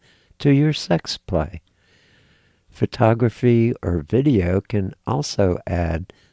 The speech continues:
to the visual stimulation. For many people,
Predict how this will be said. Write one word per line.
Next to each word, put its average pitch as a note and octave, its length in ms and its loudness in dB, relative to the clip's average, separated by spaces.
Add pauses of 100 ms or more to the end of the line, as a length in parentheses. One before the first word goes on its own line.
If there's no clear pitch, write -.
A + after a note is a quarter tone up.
to - 140 -4
the B2 140 2
visual G#2 580 -2
stimulation. G#2 1080 -2 (760)
For G2+ 140 0
many A2 360 0
people, F#2 640 -2